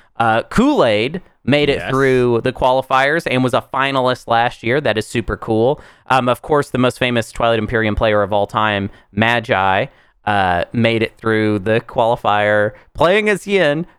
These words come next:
Speaker 1: Uh, hilarious.
Speaker 2: <laughs>
Speaker 1: Uh, Benanuel, uh, was a past, uh, qualifier. Burner,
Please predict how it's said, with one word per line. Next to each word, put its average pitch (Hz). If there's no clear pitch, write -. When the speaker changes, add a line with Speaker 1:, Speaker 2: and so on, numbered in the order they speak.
Speaker 1:
Uh, 120
hilarious. 151
Speaker 2:
<laughs> -
Speaker 1:
Uh, 123
Benanuel, 139
uh, 117
was 113
a 113
past, 110
uh, 107
qualifier. 107
Burner, 139